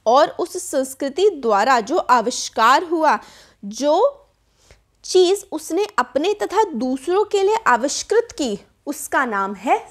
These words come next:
सभ्यता। तो जो फाइनल प्रोडक्ट बन के आया ना, जिसका इस्तेमाल आगे तक किया जा सकता है, वो है सभ्यता। जिस व्यक्ति में पहली चीज़ है, जितनी अधिक वह जैसी परिष्कृत यानी कि शुद्ध की हुई मात्रा में होगी,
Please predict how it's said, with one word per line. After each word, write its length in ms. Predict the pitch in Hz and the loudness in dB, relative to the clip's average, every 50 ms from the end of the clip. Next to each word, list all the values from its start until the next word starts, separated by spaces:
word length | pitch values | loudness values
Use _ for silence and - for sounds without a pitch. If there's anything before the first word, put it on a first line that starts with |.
| - - - | -16 -12 -8
सभ्यता। 760 | - - 196 196 190 - - 220 - - 214 202 180 - - - - - - - _ - | -8 -8 -8 -10 -14 -14 -16 -12 -4 0 0 0 0 -2 -8 -16 -20 -20 -20 -20 _ 0
तो 100 | 403 427 | 0 0
जो 440 | 330 277 311 392 494 - - - _ _ - | 2 2 0 0 0 0 -4 -12 _ _ -8
फाइनल 400 | - 320 254 233 214 269 349 415 | 0 0 0 2 0 -2 -4 -4
प्रोडक्ट 400 | - 466 392 302 294 349 339 381 | 0 0 0 0 0 -2 -4 -4
बन 220 | 311 339 311 311 | -4 -4 -4 -2
के 80 | 311 359 | 0 2
आया 220 | 330 285 247 226 | 4 4 4 2
ना, 140 | 240 330 392 | 0 -2 -4
जिसका 280 | 311 339 - - - 359 | -4 -6 -6 -2 0 0
इस्तेमाल 480 | 349 - - 349 277 233 220 262 330 | 0 0 -4 -4 -2 -2 -2 -2 -2
आगे 340 | - - 247 220 220 262 311 | -2 -2 -2 -2 0 -2 -4
तक 200 | 302 349 349 339 | -4 -4 -6 -6
किया 240 | - 285 254 277 339 | -6 -4 -2 -2 0
जा 160 | 320 370 320 | 0 0 -2
सकता 340 | 330 - 294 - - - 277 | -2 -4 -8 -6 -2 -2 -2
है, 200 | 277 247 247 190 | -2 -2 -4 -4
वो 200 | 190 208 220 226 | -2 -2 -2 -2
है 420 | 214 214 254 247 302 440 508 - - | -2 -2 0 0 0 0 -2 -4 -10
सभ्यता। 1120 | - - - - 240 202 175 165 208 - 190 202 - - - 175 208 214 196 170 220 - - - - - - - _ _ _ _ _ 269 | -14 -12 -6 -4 -4 -4 -4 -8 -12 -12 -12 -12 -12 -6 -4 -2 0 0 0 -2 -4 -8 -16 -20 -20 -20 -20 -20 _ _ _ _ _ -6
जिस 340 | 269 359 480 571 554 - 370 | 0 2 2 2 2 0 0
व्यक्ति 400 | 277 269 269 277 _ - 339 339 | 0 0 0 -2 _ -4 -2 -2
में 160 | 320 339 427 | 0 -2 -2
पहली 600 | 427 - _ _ - 339 - - 381 349 359 370 | -4 -6 _ _ -6 -6 0 0 2 4 4 2
चीज़ 360 | 359 - 254 196 175 180 185 - | 2 0 -6 -6 -6 -6 -6 -4
है, 340 | 220 196 170 180 - _ _ _ _ _ _ _ - | -4 -4 -4 -4 -8 _ _ _ _ _ _ _ -12
जितनी 440 | 208 233 214 - - 285 339 359 - - _ | -10 -8 -8 -6 -2 -2 0 0 -2 -2 _
अधिक 400 | 294 - - 269 381 427 415 - - - | 0 0 2 2 2 0 0 -4 -10 -8
वह 440 | 196 190 175 196 202 196 247 349 - - - - - - _ _ - | -8 -6 -2 0 0 2 2 0 -2 -6 -14 -20 -20 -20 _ _ -14
जैसी 480 | 185 180 220 247 226 247 226 - 330 392 | -10 0 2 4 4 4 2 0 -4 -6
परिष्कृत 800 | - _ - 302 294 311 330 - - - - 302 254 233 - | -4 _ 0 0 0 0 0 -2 -4 -6 -4 -6 -6 -4 -4
यानी 180 | 262 262 285 302 | -4 -4 -2 2
कि 140 | 415 440 427 | 2 2 2
शुद्ध 460 | - - 427 440 302 311 330 330 - | 2 2 2 2 2 2 -2 -4 -4
की 160 | - 277 269 | -2 -2 -4
हुई 200 | 254 262 254 254 | -2 -4 -4 -2
मात्रा 440 | 247 226 196 - - - 233 226 220 | 0 0 -2 -2 -2 -2 -2 -2 -2
में 140 | 220 233 254 | -2 -4 -6
होगी, 560 | 220 202 233 247 285 240 214 214 240 320 | -2 0 2 2 2 2 0 -2 -4 -4